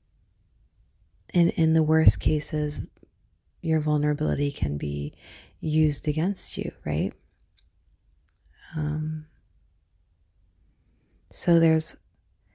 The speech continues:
definitely risk involved in vulnerability, but like with all risks, there's an opportunity for great gains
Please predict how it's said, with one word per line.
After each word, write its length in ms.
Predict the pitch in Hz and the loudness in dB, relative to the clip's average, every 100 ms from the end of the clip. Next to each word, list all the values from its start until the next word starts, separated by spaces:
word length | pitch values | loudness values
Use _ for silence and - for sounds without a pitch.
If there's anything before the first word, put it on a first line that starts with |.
| _ _ _ | _ _ _
definitely 540 | 175 - 175 185 160 | -6 0 0 2 2
risk 400 | 151 170 180 - | 4 2 2 0
involved 540 | 147 147 143 143 147 151 | -2 0 0 0 -2 -2
in 160 | 147 | -2
vulnerability, 880 | 147 151 151 147 147 147 156 185 202 | 0 2 2 0 0 0 2 2 0
but 300 | - 156 156 - - - - _ _ _ _ _ _ _ _ _ _ _ 254 | 0 -2 -2 -6 -20 -20 -20 _ _ _ _ _ _ _ _ _ _ _ -12
like 460 | - 165 160 - | 2 6 6 4
with 200 | 160 156 - | 0 2 0
all 460 | 147 147 151 151 151 | 0 2 2 2 2
risks, 720 | 147 139 160 - - - - | 2 4 2 0 -4 -4 -4
there's 600 | 151 151 147 147 151 - - - - - - _ _ _ _ _ _ _ - _ _ _ _ _ _ _ - | 0 2 2 0 -2 -8 -12 -20 -20 -20 -20 _ _ _ _ _ _ _ -20 _ _ _ _ _ _ _ 0
an 140 | 156 | 2
opportunity 880 | 156 143 156 147 - 147 147 147 147 | 4 2 2 0 2 2 2 2 2
for 520 | - 143 143 143 156 | 2 0 -2 -2 -6
great 400 | - 151 143 - | -2 2 2 -2
gains 840 | - 151 160 139 135 143 151 - | 0 4 4 2 0 -4 -4 -4